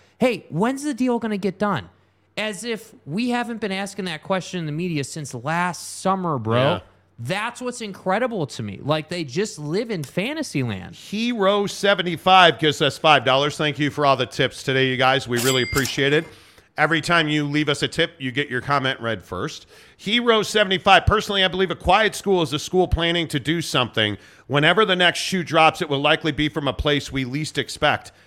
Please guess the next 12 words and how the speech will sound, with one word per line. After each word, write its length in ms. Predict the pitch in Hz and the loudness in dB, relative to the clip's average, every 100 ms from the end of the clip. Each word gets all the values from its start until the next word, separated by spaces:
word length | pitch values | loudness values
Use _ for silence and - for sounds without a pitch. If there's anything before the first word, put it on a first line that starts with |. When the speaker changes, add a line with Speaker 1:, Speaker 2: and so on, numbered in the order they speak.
| _ | _
Speaker 2:
And 140 | 131 | -2
I'm 180 | 147 208 | 0 0
telling 380 | 143 208 196 185 | 2 2 4 2
you, 80 | 185 | 4
that 240 | 170 160 | 4 4
place 260 | 180 180 - | 0 -2 -2
you 100 | 180 | -4
least 300 | 151 156 - | -2 -4 -4
expect 600 | 151 - 139 160 - - _ _ _ _ | -6 0 4 4 0 -14 _ _ _ _
is 280 | 147 147 123 | 2 2 4
Oregon 400 | 143 131 117 107 | 4 4 0 -4
State. 320 | - 90 | -6 -6